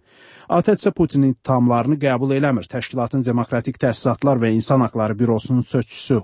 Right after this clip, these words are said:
Urdur Gunatsdotir deyib ki, Rusiya müşahidəçilərə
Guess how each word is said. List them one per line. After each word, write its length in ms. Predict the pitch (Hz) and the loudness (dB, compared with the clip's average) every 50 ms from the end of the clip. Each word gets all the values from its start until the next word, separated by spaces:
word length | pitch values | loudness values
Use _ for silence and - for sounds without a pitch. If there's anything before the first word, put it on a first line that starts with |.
| - - | 2 2
Urdur 320 | 156 147 127 110 117 110 - - | 2 2 2 0 -4 -4 -4 -2
Gunatsdotir 720 | - 135 127 120 107 - - - - 113 107 - 113 98 - | 0 2 2 2 0 -2 -4 -4 -2 -2 0 -2 -4 -2 0
deyib 200 | 117 131 147 135 | 0 0 0 0
ki, 220 | - - 190 185 - - - - _ - | 2 0 0 0 -2 -6 -20 -14 _ 0
Rusiya 280 | 180 196 - - 196 185 | 0 0 2 0 0 0
müşahidəçilərə 800 | 131 139 - - 139 123 113 120 117 - 123 123 131 139 151 | 0 -2 -2 0 0 0 0 -2 -2 -2 0 0 2 2 0